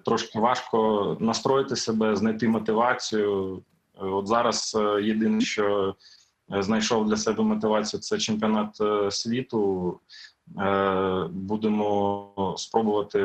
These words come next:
е, виграти командне золото, ну, командну нагороду, тому що на Олімпійських іграх нам не вдалося із-за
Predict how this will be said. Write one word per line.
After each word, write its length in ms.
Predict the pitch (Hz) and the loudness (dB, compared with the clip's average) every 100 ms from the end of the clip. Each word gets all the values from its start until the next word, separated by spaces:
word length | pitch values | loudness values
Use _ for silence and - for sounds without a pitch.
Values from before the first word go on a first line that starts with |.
| 92 - _ _ _ - - | -2 -10 _ _ _ -20 -12
е, 260 | 110 101 95 | -6 -2 0
виграти 800 | 98 110 104 104 104 101 98 98 | 2 2 2 0 0 2 0 0
командне 640 | - 110 120 110 104 101 - | 0 2 4 2 2 0 -2
золото, 720 | 101 107 117 113 113 101 98 120 | -2 0 2 0 -2 -2 0 -2
ну, 200 | 175 - - | -4 -8 -6
командну 440 | 110 110 113 107 | 0 2 2 2
нагороду, 500 | 107 104 110 123 117 | 2 2 2 2 2
тому 240 | 95 104 107 | 0 0 0
що 180 | - 107 | 0 2
на 120 | 107 | 2
Олімпійських 520 | 110 107 117 - 113 | 2 0 -2 -4 -2
іграх 340 | 113 110 107 - - - 113 | 0 0 -2 -10 -20 -10 0
нам 240 | 117 120 | 2 2
не 60 | 113 | 2
вдалося 800 | 117 120 139 147 - 113 104 | 4 4 4 2 0 2 2
із-за 800 | 98 104 101 98 101 98 95 92 | 2 -2 -2 0 2 2 2 -2